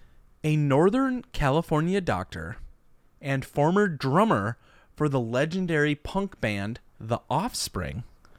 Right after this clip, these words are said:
put his medical training to good use on Tuesday, performing life-saving C P R on a prospective juror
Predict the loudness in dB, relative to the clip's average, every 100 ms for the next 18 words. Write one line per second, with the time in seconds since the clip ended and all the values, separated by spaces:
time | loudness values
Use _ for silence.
0 | -20 -20 -20 -20 -12 0 4 4 4 4
1 | 4 2 -6 -2 -2 -2 -6 -8 -10 -4
2 | 0 0 0 -2 -2 -2 -6 -6 -6 -8
3 | -10 -12 -12 -14 -20 -20 -20 -20 -20 -20
4 | -20 -20 -2 2 4 4 2 2 0 2
5 | 2 2 0 0 2 2 0 -2 -4 -4
6 | -4 -4 0 2 2 0 -4 -10 -20 -20
7 | -20 -20 -20 -4 0 0 -2 -6 -6 -2
8 | 0 0 0 0 -2 -2 2 4 2 0
9 | -2 -6